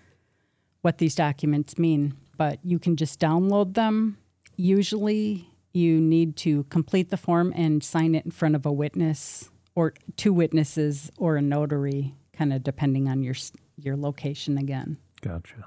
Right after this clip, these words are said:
Speaker 2: And I guess I asked that thinking of someone who is maybe in a dysfunctional situation, you know, or doesn't even wanna broach it with the person that they don't entirely trust,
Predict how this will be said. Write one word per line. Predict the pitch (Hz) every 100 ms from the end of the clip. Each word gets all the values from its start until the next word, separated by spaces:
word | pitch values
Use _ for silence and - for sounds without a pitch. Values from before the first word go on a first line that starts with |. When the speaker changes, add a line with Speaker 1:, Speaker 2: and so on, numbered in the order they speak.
| _ 127
Speaker 2:
And | 120
I |
guess | 120 117 -
I | 107 90
asked | 101 98 - -
that | 92 82 85 _ -
thinking | 117 107 101
of | 87 -
someone | - 101 95 92 85 82 - - _ _ _ _ _ -
who | 117 104
is | 95 95
maybe | 101 104 104
in | 92
a |
dysfunctional | 82 87 - 98 92 - 92 82
situation, | - - 90 80 82 123 113 - - _ _ _ -
you | 90
know, | 82 87 85 95
or | 82 78 78 80 - _ _ _ _ _ -
doesn't | 104 90 101 117
even | 101 95
wanna | 85 85 78
broach | 80 92 85 -
it | 110
with | 107 92 -
the |
person | - - 101 - 98 90 87 80
that | 85 -
they | 82 78 76 76 78 80
don't | 85 92 90 101 -
entirely | 120 95 110 98 98 101
trust, | 92 - 104 - - -